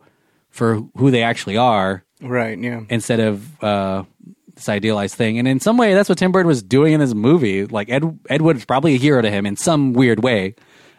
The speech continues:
Speaker 1: Um, and he's like, "Here is Ed Wood, and not only do I, uh, appreciate who he is, but he's also a super complex dude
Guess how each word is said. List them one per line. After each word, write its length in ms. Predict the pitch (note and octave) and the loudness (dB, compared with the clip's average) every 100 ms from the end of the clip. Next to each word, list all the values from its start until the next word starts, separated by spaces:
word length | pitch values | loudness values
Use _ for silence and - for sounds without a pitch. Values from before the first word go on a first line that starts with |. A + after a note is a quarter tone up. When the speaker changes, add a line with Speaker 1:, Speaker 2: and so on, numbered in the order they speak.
| - | -4
Speaker 1:
Um, 320 | A#2 A2 A#2 | 0 0 0
and 120 | A2+ B2 | 0 0
he's 100 | A#2+ | 2
like, 160 | A#2+ | 0
"Here 300 | C3 C#3+ A#2 G#2 | 2 2 2 2
is 420 | A2+ G#2+ G2+ - | 0 -2 -6 -10
Ed 160 | - A#2+ | -4 0
Wood, 560 | B2 D#3+ D3+ C#3+ C3 B2+ _ _ _ | 2 4 4 2 -2 -10 _ _ _
and 440 | - A#2 A2+ G#2+ G#2+ | -4 -2 0 0 0
not 140 | B2 | 2
only 240 | C3 C3 B2+ | 2 2 2
do 120 | B2 | 2
I, 360 | A2+ A2+ A2 - - | 2 2 -2 -6 -6
uh, 240 | A2 G#2+ | -4 -2
appreciate 480 | G#2+ B2+ A2 A#2 A2 | -4 -4 -2 -2 -2
who 140 | A#2+ | 0
he 140 | B2 D#3 | 2 4
is, 180 | G3 C#3 | 2 0
but 140 | B2+ - | -4 -6
he's 240 | A#2+ A#2+ | -4 -2
also 280 | B2 B2 A#2+ | 0 0 0
a 40 | G#2+ | 0
super 240 | C#3 A#2 | -2 -4
complex 480 | A#2 A2 - G#2+ G2+ | -4 -4 -4 -6 -2
dude 400 | B2+ A#2 G2+ | 0 2 0